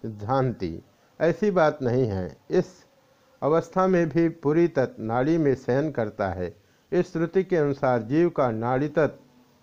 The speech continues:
पुरी तत् नाड़ी से संबंध रहने के कारण यह अभिप्राय मिथ्या ही है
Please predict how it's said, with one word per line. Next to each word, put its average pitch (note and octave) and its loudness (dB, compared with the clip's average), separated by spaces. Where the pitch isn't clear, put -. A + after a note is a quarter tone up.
पुरी F3 4
तत् E3 0
नाड़ी C3+ 2
से C#3 0
संबंध B2+ -4
रहने C#3 -2
के D3 -2
कारण A2+ 0
यह D#3+ 2
अभिप्राय A#2+ -2
मिथ्या A#2 -2
ही B2+ 0
है F2+ -6